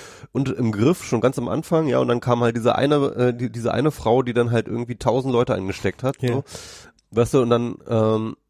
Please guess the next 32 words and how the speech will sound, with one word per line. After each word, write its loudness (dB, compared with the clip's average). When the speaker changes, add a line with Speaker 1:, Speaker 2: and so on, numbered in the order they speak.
Speaker 1:
ja, 0
<laughs> -
dann -2
musst -2
du 6
halt 2
wieder, 0
du -10
musst -4
halt 2
Speaker 2:
Fängst -2
Speaker 1:
nochmal 2
Speaker 2:
mal 0
neu 0
Speaker 1:
rennen, -4
Speaker 2:
an. 0
Speaker 1:
ne? -4
Genau, 2
aber 4
ich -10
meine, 2
sie, -6
sie, -2
sie, -8
sie -6
haben's 0
jetzt -4
wieder 4
gut -6
im -8
Griff, -8
Speaker 2:
Ja, -2